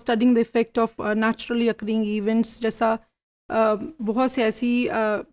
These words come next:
for example बच्चों में हम स्टडी करना चाहते हैं कि over the year ये चीज़ कैसे चेंज होती है। For example एडीएचडी के, हाइपर एक्टिविटी के हम देखते हैं कि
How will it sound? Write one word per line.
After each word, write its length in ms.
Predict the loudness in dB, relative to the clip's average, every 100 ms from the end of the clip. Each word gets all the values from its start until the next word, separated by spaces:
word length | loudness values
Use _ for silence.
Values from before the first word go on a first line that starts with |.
| _ -6
for 340 | -6 -2 0
example 400 | 2 2 0 0
बच्चों 300 | -2 0 2
में 80 | 4
हम 100 | 2
स्टडी 340 | 0 -2 -2
करना 240 | -2 -2 -2
चाहते 340 | -2 -4 -4
हैं 100 | -6
कि 80 | -2
over 260 | 0 2 0
the 180 | 0 -2
year 260 | 0 0
ये 100 | -2
चीज़ 280 | -4 -4 -4
कैसे 280 | -4 -2 -2
चेंज 300 | -2 -4 -4
होती 260 | -6 -4
है। 120 | -4 -4
For 280 | -6 -6 -4
example 520 | -6 -8 -6 -6 -2
एडीएचडी 680 | -2 0 0 0 -2 -6
के, 200 | -2 -2
हाइपर 320 | -2 -2 -4 -6
एक्टिविटी 460 | -6 -6 -6 -6
के 100 | -6
हम 120 | -4
देखते 260 | -4 -4 -6
हैं 100 |
कि 100 | -8